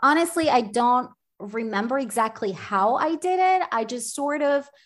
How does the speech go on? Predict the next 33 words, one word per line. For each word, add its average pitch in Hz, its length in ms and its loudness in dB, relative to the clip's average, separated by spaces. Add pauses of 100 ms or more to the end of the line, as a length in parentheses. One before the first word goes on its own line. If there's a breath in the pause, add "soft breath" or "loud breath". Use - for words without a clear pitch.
(240 soft breath)
it 254 60 -2
was 262 100 -2
almost 311 280 2
like 277 160 -2
a 226 60 -4
dream, 202 340 -8
you 190 80 -4
know, 190 200 2
I 196 180 2
woke 226 400 0
up 320 160 0
from 220 560 -4
the 226 140 -8
sort 277 340 -4
of 220 180 -4 (280)
coma, 349 400 -2
I 208 220 -2
guess, 202 300 0
in 214 260 -8
four, 233 160 -2 (120)
I, 202 100 -2 (120)
I 180 140 -8
wasn't 180 360 -8
really - 200 -10
in - 80 -14
a - 20 -18
coma, - 260 -8 (220 loud breath)
but, 220 100 4
like, 214 160 2
the, 220 160 2
the 214 280 -2
feeling 285 540 4
was, 208 320 2